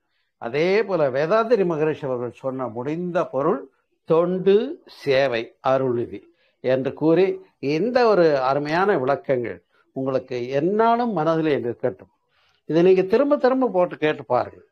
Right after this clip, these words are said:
நாங்கள் ஆன்மீக அறிவியல் YouTube சே-, சேனல்ல மத்த இதுலெல்லாம் இதை நாங்க பதிவு ஏத்தி விடுகிறோம். நீங்க திரும்ப திரும்ப கேட்டு பாருங்க.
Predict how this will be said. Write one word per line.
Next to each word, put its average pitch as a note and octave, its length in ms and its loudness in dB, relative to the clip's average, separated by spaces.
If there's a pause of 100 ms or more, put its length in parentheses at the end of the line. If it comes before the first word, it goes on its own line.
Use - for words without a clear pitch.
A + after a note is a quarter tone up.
(260)
நாங்கள் C#3+ 460 2
ஆன்மீக D#3+ 400 0
அறிவியல் C#3+ 360 2
YouTube C#3+ 360 -2
சே-, B2 360 2
சேனல்ல C#3 460 -4 (120)
மத்த C#3+ 260 -4 (140)
இதுலெல்லாம் B2+ 540 -4 (520)
இதை C3+ 340 2
நாங்க B2 300 -6
பதிவு C#3+ 380 -2
ஏத்தி B2+ 240 -4
விடுகிறோம். A2 480 -4 (300)
நீங்க C4 220 -4
திரும்ப B3+ 300 0
திரும்ப G3+ 280 0
கேட்டு D3 280 2
பாருங்க. G#2 340 -4